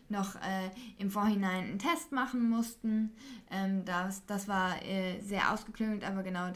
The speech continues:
auch in dem Zuge haben sie eben gesagt, ähm, dass die Impfquote, äh, bei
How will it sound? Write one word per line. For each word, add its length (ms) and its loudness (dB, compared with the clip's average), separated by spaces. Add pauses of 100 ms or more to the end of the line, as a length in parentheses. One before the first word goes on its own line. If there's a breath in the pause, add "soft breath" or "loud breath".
auch 140 -4
in 140 -2
dem 180 2
Zuge 260 0
haben 160 2
sie 80 -6
eben 160 -4
gesagt, 380 -8 (580 loud breath)
ähm, 280 0
dass 160 -4
die 120 -10
Impfquote, 640 -4
äh, 720 -4
bei 420 0